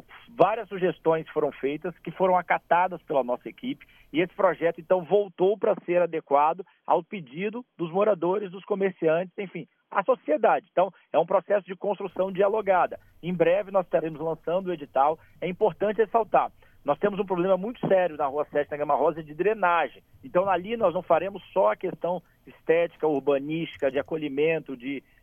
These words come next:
de tornar uma área de embelezamento, né, do, do espaço público. Ali nós vamos cuidar também da drenagem, é fundamental. Então, nós faremos todo o processo da, da macrodrenagem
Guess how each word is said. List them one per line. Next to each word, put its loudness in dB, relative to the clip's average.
de -6
tornar 0
uma 0
área 0
de -12
embelezamento, -2
né, -6
do, -6
do -8
espaço -2
público. -12
Ali 0
nós 0
vamos -4
cuidar 2
também -4
da 4
drenagem, 0
é -8
fundamental. -2
Então, 0
nós 0
faremos 0
todo 2
o -12
processo -4
da, 0
da 0
macrodrenagem -2